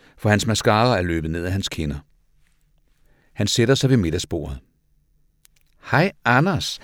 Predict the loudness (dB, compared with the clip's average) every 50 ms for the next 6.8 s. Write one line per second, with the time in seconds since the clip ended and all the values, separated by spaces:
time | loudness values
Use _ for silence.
0 | -18 -20 -20 -14 -10 -6 -4 -4 -4 -4 -4 -6 -4 -4 -4 -4 -4 -4 -4 -4
1 | -4 -6 -8 _ _ _ _ _ _ _ _ _ _ _ _ _ _ _ _ _
2 | _ -6 -4 -2 0 0 0 0 0 0 0 -2 -2 -2 -4 -4 -4 -4 -4 -4
3 | -4 -4 -4 -6 -8 -10 -8 -10 -8 -6 -6 -6 -4 -2 -2 -2 -2 -2 -4 -4
4 | -6 -8 _ _ _ _ _ _ _ _ _ _ _ _ -20 -20 -20 -20 -8 -2
5 | -2 -2 0 2 2 2 2 2 2 0 0 0 -2 -2 -2 -4 -4 -4 -4 -4
6 | -4 -4 -2 0 0 2 2 2 2 0 0 0 -4 -8 -14